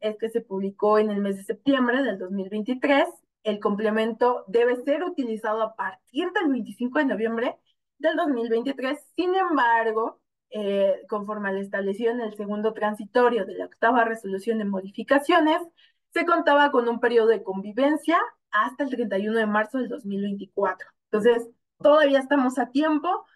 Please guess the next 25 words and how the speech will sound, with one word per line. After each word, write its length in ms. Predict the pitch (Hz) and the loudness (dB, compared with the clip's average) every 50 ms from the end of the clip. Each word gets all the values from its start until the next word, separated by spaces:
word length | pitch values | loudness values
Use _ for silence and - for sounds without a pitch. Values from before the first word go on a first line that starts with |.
| _ _ _ - | _ _ _ -4
pero 240 | - 349 349 370 370 370 302 233 | -4 -2 0 0 -2 -2 -4 -6
ya, 460 | 233 254 254 254 262 269 302 - - _ _ _ | -4 -2 0 0 0 0 0 -4 -8 _ _ _
este, 880 | - 214 220 202 202 214 - _ _ _ - 214 208 208 208 202 196 196 - _ _ _ _ _ _ _ - | -8 -6 -4 -4 -4 -8 -10 _ _ _ -6 -4 -2 -2 -2 -2 -4 -8 -12 _ _ _ _ _ _ _ -6
a 260 | - 190 233 247 - | -4 -2 -2 -2 0
partir 720 | - 220 220 220 247 254 - 233 233 240 262 269 262 254 - _ _ _ _ _ _ | 2 2 2 2 0 -4 -8 -8 -4 0 0 0 0 -2 -8 _ _ _ _ _ _
del 420 | - 190 214 208 202 202 196 202 | -4 -2 -2 0 0 0 0 0
dos 180 | 202 208 208 208 | 0 -2 -2 -2
mil, 340 | 220 220 220 226 214 196 208 | -2 -2 -2 -2 -4 -4 -4
del 720 | 214 208 208 208 208 202 208 202 202 202 208 208 - - _ _ _ _ _ | -4 -4 -2 -2 -4 -4 -4 -6 -8 -8 -8 -12 -16 -18 _ _ _ _ _
primero 500 | - 233 233 240 247 247 262 311 349 349 269 | -2 -2 0 2 4 4 6 6 6 4 4
de 80 | 240 | 2
abril 260 | 214 220 233 254 254 - | 2 2 0 -2 -4 -4
prácticamente, 840 | 233 240 269 - - - - - 185 190 220 254 294 330 359 359 440 494 494 - _ _ _ _ _ _ - | -4 -4 -4 -4 -6 -8 -6 -4 -4 -4 -2 -4 -4 -4 -2 -2 -2 -2 -4 -6 _ _ _ _ _ _ -2
debe, 360 | 220 233 233 233 226 220 214 | 0 2 2 2 0 0 -2
eh, 60 | 208 | 0
la 140 | 202 202 196 | -2 -2 -2
versión 380 | 202 208 208 - 269 240 254 254 | -4 -6 -4 -4 -6 -6 -6 -6
tres 240 | 247 254 277 269 - | -4 -6 -6 -6 -6
punto 260 | - 247 240 233 226 | -8 -6 -2 -2 -2
cero 220 | 226 302 294 302 - 214 | 2 2 2 2 2 0
ya 240 | 208 190 185 196 196 | 0 -2 -2 -2 -4
es 200 | 202 - - - | -6 -10 -12 -10
de 80 | 196 | -8
manera 380 | 196 190 185 214 220 190 190 208 | -6 -6 -4 -2 0 0 0 0
obligatoria. 760 | 208 196 185 175 175 - - - 156 135 - - - - | 0 -2 -6 -8 -8 -8 -4 -4 -4 -4 -4 -8 -18 -20